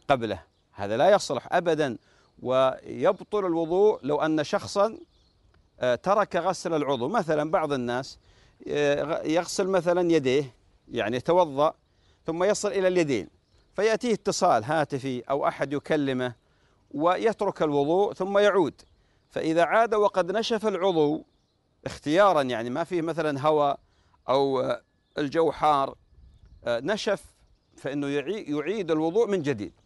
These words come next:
يعيد الوضوء من جديد. بعد ذلك إخواني وأخواتي، حينما ينتهي المتوضأ يأتي بالدعاء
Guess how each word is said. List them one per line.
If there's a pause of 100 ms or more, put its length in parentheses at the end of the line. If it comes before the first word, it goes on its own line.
(440)
يعيد
الوضوء
من
جديد. (520)
بعد
ذلك
إخواني
وأخواتي،
حينما (600)
ينتهي (440)
المتوضأ (520)
يأتي
بالدعاء